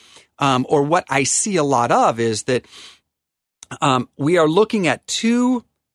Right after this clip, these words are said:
inaccurate alignments, which is, number one, we're created to see our children with grace and mercy. And so, number one, we're trying to cover our children's weaknesses. And then number two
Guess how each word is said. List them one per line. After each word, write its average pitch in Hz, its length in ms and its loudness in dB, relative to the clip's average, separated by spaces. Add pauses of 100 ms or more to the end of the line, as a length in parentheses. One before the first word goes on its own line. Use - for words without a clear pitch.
(260)
inaccurate 175 1080 -2 (640)
alignments, 135 720 0
which 127 240 -4
is, 113 260 0 (240)
number 208 240 2
one, 117 440 -2 (140)
we're 135 160 -2
created 170 680 -2 (480)
to 123 100 -6
see 208 380 -2
our 190 160 0
children 160 500 -4
with 143 160 -4
grace 110 420 -4
and 107 140 -6
mercy. - 460 -10 (580)
And 147 240 0
so, 139 220 0
number 131 320 0
one, 151 420 2 (220)
we're 165 140 2
trying 196 360 0
to 160 60 -2
cover 131 800 -2 (560)
our 147 160 2
children's 139 500 -2
weaknesses. 123 720 -8
And 160 180 -2
then 170 140 -2
number 135 320 -2
two 147 500 -2